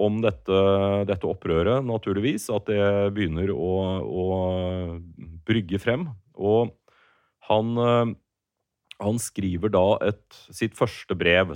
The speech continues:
til, til bondeopprøret, som er en oppfordring til fred. Og da er det den første delen av det, det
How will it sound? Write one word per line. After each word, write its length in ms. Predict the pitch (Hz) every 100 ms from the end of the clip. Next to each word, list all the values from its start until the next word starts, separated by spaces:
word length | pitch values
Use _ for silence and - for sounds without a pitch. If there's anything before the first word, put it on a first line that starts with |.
| 71
til, 400 | 90 82 85 76
til 280 | - 85 82
bondeopprøret, 720 | 82 82 82 76 85 85 104 98
som 120 | 90
er 120 | 80
en 120 | -
oppfordring 520 | - - 78 82 85 78
til 100 | 85
fred. 320 | 80 80 73 _ _ _ _ _ _ _ _ -
Og 100 | 104
da 120 | 127 147 147 139
er 380 | - 107 104 127
det 80 | 143
den 140 | 139
første 380 | - 165 - 123
delen 380 | 110 87 98 131
av 280 | 92 101 101
det, 160 | 92 101 104 104 101
det 100 | 98